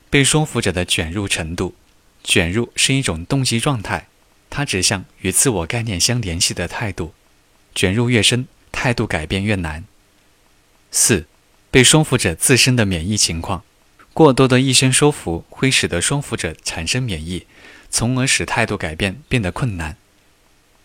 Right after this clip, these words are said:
五、个体差异。影响说服效果的个人因素包括认知需求、自我监控、年龄差异等。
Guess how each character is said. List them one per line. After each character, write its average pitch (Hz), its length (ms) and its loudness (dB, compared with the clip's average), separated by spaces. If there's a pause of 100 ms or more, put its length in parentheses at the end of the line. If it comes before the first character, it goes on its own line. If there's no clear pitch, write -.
(180)
五、 87 280 -6 (220)
个 143 160 4
体 90 160 -2
差 131 240 0
异。 107 220 -6 (800)
影 123 180 4
响 90 220 4
说 143 160 2
服 120 160 -2
效 143 160 2
果 104 100 0
的 90 120 -2
个 131 200 0
人 92 200 0
因 120 120 0
素 117 160 4
包 104 220 4
括 90 380 -4 (320)
认 143 180 0
知 113 140 -2
需 151 240 4
求、 - 340 0 (320)
自 - 200 2
我 90 200 0
监 131 240 0
控、 101 260 -4 (360)
年 104 200 2
龄 120 160 0
差 - 240 0
异 127 160 0
等。 85 200 -2